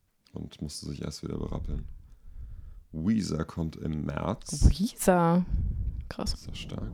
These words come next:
Speaker 2: Dido bringt auch wieder was raus.
Speaker 1: Ja, zum Glück aber auch Whitechapel und Devin Townsend.
Speaker 2: Und Lana Del Rey.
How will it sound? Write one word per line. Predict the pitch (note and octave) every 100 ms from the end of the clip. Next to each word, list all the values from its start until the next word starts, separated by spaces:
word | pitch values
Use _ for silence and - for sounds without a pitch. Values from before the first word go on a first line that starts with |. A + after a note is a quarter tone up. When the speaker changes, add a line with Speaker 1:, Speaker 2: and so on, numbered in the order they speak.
| - - - -
Speaker 2:
Dido | D4 G#4+ D4+ A#3+ F3 E3 - - - -
bringt | C4 A#3+
auch | G4
wieder | D#4+ G#3+
was | G3+ F#3+
raus. | E3+ F3+ - - -
Speaker 1:
Ja, | E2 E2+
zum | - E2 D#2+
Glück | F2+
aber | E2 D#2+
auch | D#2
Whitechapel | D#2+ D#2 - D#2+ D#2+
und | D#2 D#2
Devin | D2+ D2+
Townsend. | - D#2 D2+ - D#2 D#2 _ _
Speaker 2:
Und | - E4 - - -
Lana | G#3 C4 C4+
Del | B3 B3
Rey. | A#3+ F#3+ F3